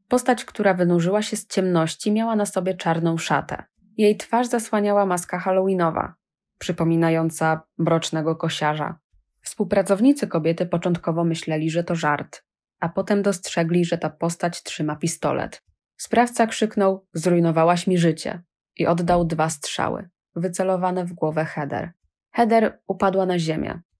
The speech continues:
Została postrzelona w czaszkę. Nie żyła. Postać uciekła,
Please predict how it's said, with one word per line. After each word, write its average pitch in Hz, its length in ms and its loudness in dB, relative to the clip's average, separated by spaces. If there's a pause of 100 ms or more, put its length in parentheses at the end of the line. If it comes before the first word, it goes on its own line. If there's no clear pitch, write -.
(200)
Została 196 440 2
postrzelona 170 600 -2
w - 100 -18
czaszkę. - 480 -2 (480)
Nie 170 160 4
żyła. 160 360 -2 (460)
Postać 208 500 -2
uciekła, 170 580 -4